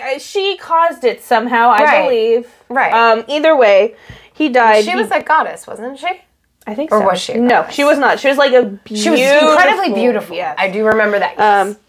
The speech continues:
Speaker 1: so she commits suicide by jumping into a river. But the river spirits or the pond or, or whatever it was she jumped into, the creek, river.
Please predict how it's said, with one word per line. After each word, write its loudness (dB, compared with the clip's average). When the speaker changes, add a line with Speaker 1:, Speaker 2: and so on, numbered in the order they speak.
Speaker 1:
so 2
she -16
commits -14
suicide -4
by 0
jumping -4
into -6
a -6
river. -10
But 0
the 0
river 0
spirits 0
or 0
the -6
pond -2
or, -2
or -2
whatever 2
it 2
was 2
she -8
jumped -6
into, -18
the -6
creek, 0
river. 2